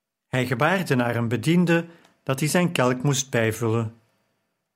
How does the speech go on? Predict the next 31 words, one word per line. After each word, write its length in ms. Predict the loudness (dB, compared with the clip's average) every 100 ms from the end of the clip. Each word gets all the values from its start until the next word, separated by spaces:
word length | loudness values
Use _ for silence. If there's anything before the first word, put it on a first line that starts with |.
| _ -2
"Jij 240 | 2 2
hebt 280 | 2 0 0
je 100 | 2
zin 260 | 4 2
gekregen," 480 | 0 -4 -2 0 -2
zei 200 | 0 0
hij, 320 | 0 -2 -4 -14 _ _ _ _ _
toen 180 | 0 2
de 100 | 4
jongen 260 | 4 2
weer 200 | 2 2
weg 220 | 0 -2 -2
was. 300 | -4 -6 -16 _ _ _ _ _ _ _ _
"Maar 300 | -2 0 0
weet 300 | 0 -2 -2 0
één 280 | 2 2 2
ding: 300 | 0 0 -6 _ _ _ _ _ _ _ -6
je 140 | -2
zult 280 | 0 0 -2
er 100 | -2
geen 300 | 2 2 2
plezier 440 | 0 0 2 2
aan 160 | 2 0
beleven." 560 | 0 0 0 -4 -8 -12 _ _ _ _ _ _ _ _ _ _ _ _ _ _ _ _ _ _ _ _ _ _ _
Onder 340 | 0 2 0
de 120 | -2 0
zangerige 640 | 0 2 2 0 0 -4
klank 360 | -2 -2 -2 -2
van 200 | -2 0
zijn 180 | -2
stem 380 | 0 0 0 -2